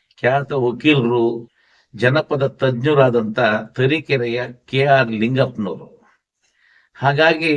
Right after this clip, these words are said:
ಈ ಲಾವಣಿ ನಮ್ಮಲ್ಲಿ ಉಳಿಯಿತು, ಇವತ್ತು ಬೆಳೆಯಿತು.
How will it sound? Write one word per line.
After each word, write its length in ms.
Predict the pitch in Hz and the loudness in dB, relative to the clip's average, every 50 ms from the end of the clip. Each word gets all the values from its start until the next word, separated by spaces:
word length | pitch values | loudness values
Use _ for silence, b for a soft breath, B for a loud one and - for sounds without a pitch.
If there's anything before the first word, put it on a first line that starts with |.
| 143 143 | -2 -4
ಈ 280 | 110 - - 135 143 | -8 -8 -6 -2 -2
ಲಾವಣಿ 460 | 135 131 131 135 147 156 170 165 156 139 120 123 135 147 - - B B B B B B B - | 2 4 6 6 6 6 6 4 4 2 2 0 0 -4 -6 -12 B B B B B B B -6
ನಮ್ಮಲ್ಲಿ 400 | 120 120 127 131 127 127 127 123 | -4 -2 -2 0 -2 0 0 0
ಉಳಿಯಿತು, 760 | 113 113 131 147 156 147 - - 120 113 107 110 113 _ _ _ _ _ _ - _ _ _ _ _ _ _ - | 2 2 2 2 2 2 0 -2 -4 -4 -4 -6 -12 _ _ _ _ _ _ -20 _ _ _ _ _ _ _ -4
ಇವತ್ತು 360 | 127 139 147 143 - - 127 | 0 0 0 0 -2 -4 -4
ಬೆಳೆಯಿತು. 800 | 101 107 113 131 156 151 - - - 101 - - - - _ _ | 0 0 2 2 2 0 0 -4 -6 -10 -8 -8 -12 -18 _ _